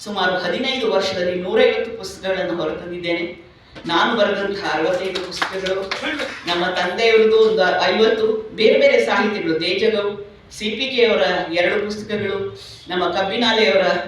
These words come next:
ಈ ಪುಸ್ತಕ ಹರಿದಾಸರ ಮುಂಡಿಗೆಗಳು, ಮತ್ತೆ ಮಳಲಿ ವಸಂತ ಕುಮಾರ್ ಈಗಿಲ್ಲ ಅವರ ಕಚ್ ಸಂಜೀವಿನಿ, ಹಾಗೂ ಸಿ ಎಸ್ ಮಂಗಳಮ್ಮನವರ ವಚನ ದೀಪಿಕೆ ಒಂದು,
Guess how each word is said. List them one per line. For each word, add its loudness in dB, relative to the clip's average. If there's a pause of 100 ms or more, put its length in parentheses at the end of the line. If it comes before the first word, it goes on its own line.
(160)
ಈ -10
ಪುಸ್ತಕ -4 (480)
ಹರಿದಾಸರ 0
ಮುಂಡಿಗೆಗಳು, -2 (260)
ಮತ್ತೆ 2
ಮಳಲಿ 2
ವಸಂತ -4
ಕುಮಾರ್ -4
ಈಗಿಲ್ಲ -2
ಅವರ 0
ಕಚ್ -4
ಸಂಜೀವಿನಿ, -6 (520)
ಹಾಗೂ 2
ಸಿ 0
ಎಸ್ 2
ಮಂಗಳಮ್ಮನವರ 0 (260)
ವಚನ -2 (160)
ದೀಪಿಕೆ -6
ಒಂದು, -6